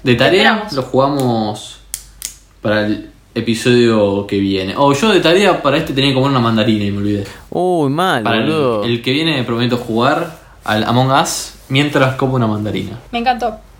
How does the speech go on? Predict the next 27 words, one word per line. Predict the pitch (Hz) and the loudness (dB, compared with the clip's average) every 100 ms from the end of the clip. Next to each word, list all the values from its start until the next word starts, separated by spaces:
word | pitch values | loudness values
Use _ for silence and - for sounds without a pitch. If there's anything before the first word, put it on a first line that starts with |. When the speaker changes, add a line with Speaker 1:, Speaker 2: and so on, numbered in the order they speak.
| - | -12
Speaker 3:
<laughs> | 135 127 160 139 123 - - - - - 113 | -8 0 2 2 0 -8 -20 -18 -18 -12 -4
Bárbaro. | 107 104 104 117 127 - - - - - - | -2 0 2 2 0 -4 -20 -20 -20 -16 -8
Te | 104 | -4
tomamos | 120 123 117 | 0 2 4
la | 107 | 4
palabra | 110 104 104 | 4 4 2
entonces. | 101 98 101 - | 0 -2 -4 -2
Speaker 1:
Yo | |
sigo | 196 220 | 0 2
por | 156 | 2
el | 127 131 | 2 2
lado | 160 170 156 - | 4 4 2 -2
de | 127 127 139 151 - - - | -2 2 4 2 -2 -14 -8
una | 139 139 117 | 0 0 2
pelea. | 107 98 87 - - - - - - _ _ _ _ - | 0 0 -2 -4 -10 -16 -20 -20 -20 _ _ _ _ -4
Una | 127 123 113 110 104 | 0 2 2 2 0
pelea | 113 120 143 151 | 0 2 2 2
que | - 120 127 143 - - - - - - - _ - - - | 2 2 2 -2 -8 -20 -20 -20 -20 -20 -20 _ -20 -20 -2
termina | 127 139 170 151 | 0 2 2 2
con | 135 | 2
un | 135 | 2
muerto | 127 110 101 98 98 120 - | 2 2 0 -2 -4 -4 -8
o | 120 107 101 101 - - | -2 2 2 0 -6 -4
con | 120 | 0
una | 127 117 | 2 2
derrota. | 107 107 101 95 92 - - - _ _ - - | 2 2 0 0 -2 -4 -16 -20 _ _ -20 -14
Speaker 3:
Bueno. | 104 78 | -8 -6